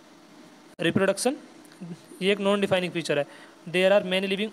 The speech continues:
organism which do not reproduce, mule, sterile worker bee और infertile human couple, इसलिए रिप्रोडक्शन एक नॉन डिफाइनिंग फीचर है और इसी से क्वेश्चन बनाया गया था अभी हमने जो क्वेश्चन देखा है,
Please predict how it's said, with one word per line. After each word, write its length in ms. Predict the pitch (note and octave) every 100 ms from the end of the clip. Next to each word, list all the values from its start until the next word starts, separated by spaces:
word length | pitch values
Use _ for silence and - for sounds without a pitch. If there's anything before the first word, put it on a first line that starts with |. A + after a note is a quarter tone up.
| F#3
organism 460 | F#3 F#3 F#3 A#3 B3 - E3
which 180 | G3+ F3+
do 120 | F3+ G3
not 160 | G3+ F3+
reproduce, 400 | E3 D3+ C#3+ - -
mule, 320 | E3 E3+ G3 B3 - - - F#3
sterile 380 | - F#3 F#3 F#3
worker 180 | F#3 F#3 F3+
bee 120 | C4 C#4
और 80 | F3+
infertile 420 | F3+ F3 E3+ F3 E3+
human 180 | D#3+ D3+
couple, 180 | C#3+ C#3+ - - -
इसलिए 240 | E3+ F#3+
रिप्रोडक्शन 420 | F#3 F#3 F#3 F#3+
एक 100 | F#3
नॉन 180 | F3+ F3
डिफाइनिंग 300 | E3+ F3 F3
फीचर 220 | F3 F3+
है 60 | A#3 - - - - -
और 80 | E3+
इसी 160 | D#3+
से 160 | F3+ F#3
क्वेश्चन 260 | F3+ F#3
बनाया 220 | F3 E3+ E3+
गया 140 | E3+
था 100 | F3+
अभी 100 | F3+
हमने 180 | F3+ F3
जो 80 | F3
क्वेश्चन 240 | F3 F3+
देखा 200 | E3+ F3+
है, 120 | A3